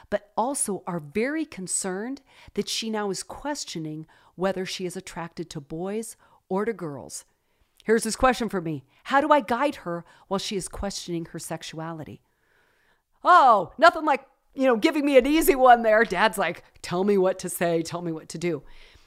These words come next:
Here's a second email I just received not too long ago. "My daughter is twenty-five and has been in a homosexual relationship for about two and a half years.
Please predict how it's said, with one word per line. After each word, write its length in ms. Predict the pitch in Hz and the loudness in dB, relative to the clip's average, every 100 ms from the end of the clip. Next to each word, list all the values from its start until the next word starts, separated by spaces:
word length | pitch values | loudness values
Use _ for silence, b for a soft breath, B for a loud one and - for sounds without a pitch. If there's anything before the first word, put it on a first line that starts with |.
| b | b
Here's 200 | - 247 | -6 -4
a 60 | 240 | -2
second 320 | - 240 190 | -2 -2 -2
email 280 | 190 175 160 | -2 -2 -2
I 100 | 156 | -4
just 240 | 165 - | -6 -10
received 460 | 165 - 156 156 - | -10 -8 -6 -6 -4
not 200 | 170 - | -4 -4
too 160 | - 185 | -6 -6
long 220 | 180 233 | -6 -6
ago. 340 | 220 143 143 _ _ b b b b b b | -6 -8 -12 _ _ b b b b b b
"My 160 | 208 208 | 0 4
daughter 320 | 214 269 311 | 4 4 2
is 140 | 269 | -4
twenty-five 760 | - 226 240 240 160 156 165 - | -6 -4 -4 -4 -6 -6 -8 -10
and 100 | 180 | -12
has 220 | 165 196 - | -6 -6 -4
been 180 | 190 | -2
in 100 | 190 | -2
a 40 | 185 | -2
homosexual 640 | 196 220 - 208 - 202 | -4 -6 -6 -8 -6 -6
relationship 720 | 196 202 269 - 180 180 180 | -4 -4 -4 -4 -8 -8 -8
for 80 | 190 | -8
about 240 | 175 160 - | -6 -8 -8
two 160 | 202 | -6
and 100 | 196 | -4
a 40 | 202 | -4
half 260 | 175 - | -6 -6
years. 460 | 202 220 139 - | -6 -6 -6 -12